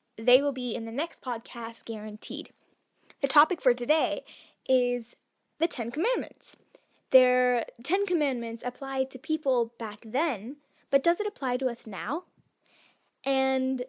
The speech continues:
if so, how? Pretty lengthy topic summary, <laughs> but it's gonna be fun, and I hope you girls enjoy this podcast.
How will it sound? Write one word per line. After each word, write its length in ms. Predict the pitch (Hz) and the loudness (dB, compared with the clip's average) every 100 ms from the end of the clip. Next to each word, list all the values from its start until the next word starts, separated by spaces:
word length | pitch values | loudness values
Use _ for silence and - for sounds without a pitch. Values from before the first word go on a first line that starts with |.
| _ _ _ | _ _ _
if 180 | - 392 - | 0 0 -2
so, 680 | - 311 277 110 - 285 _ _ _ _ _ | -2 0 2 0 -4 -6 _ _ _ _ _
how? 340 | - 403 - - _ _ _ _ _ - _ _ _ _ _ _ _ | -4 -2 -2 -6 _ _ _ _ _ -20 _ _ _ _ _ _ _
Pretty 260 | 330 349 | 4 6
lengthy 440 | 311 285 277 277 262 | 8 6 4 -6 -6
topic 560 | - 233 247 240 - | -4 0 0 0 -4
summary, 560 | - 208 214 285 320 370 339 | 0 0 2 2 2 2 2
<laughs> 120 | 294 | 2
but 560 | 226 240 226 220 - - - - - - _ | 4 2 2 -2 -8 -18 -18 -20 -20 -20 _
it's 160 | - | 0
gonna 160 | - 330 | 0 -2
be 80 | 311 | -2
fun, 400 | 302 359 262 - - | 0 0 0 -4 -6
and 540 | 226 220 220 214 220 - | -4 -2 -4 -4 -6 -4
I 40 | |
hope 320 | 208 269 277 | 2 2 2
you 200 | 262 277 | 0 0
girls 260 | 262 269 277 | 4 4 2
enjoy 320 | 233 226 233 | -2 -2 0
this 140 | 240 - | 0 -4
podcast. 560 | - 262 - 302 302 | -6 -6 -6 -10 -10